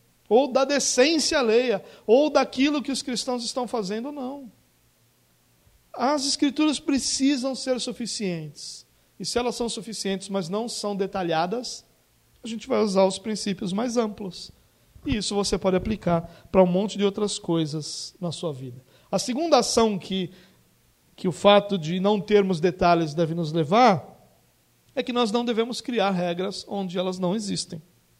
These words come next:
Ainda dentro desse exemplo das roupas, a decência e a modéstia não me dão o direito de dizer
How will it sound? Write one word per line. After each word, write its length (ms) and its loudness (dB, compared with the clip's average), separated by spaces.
Ainda 460 4
dentro 240 2
desse 220 2
exemplo 280 -4
das 180 0
roupas, 600 2
a 60 -12
decência 720 -2
e 40 0
a 60 2
modéstia 640 0
não 360 0
me 160 -4
dão 220 0
o 40 -4
direito 480 -4
de 140 -10
dizer 480 -6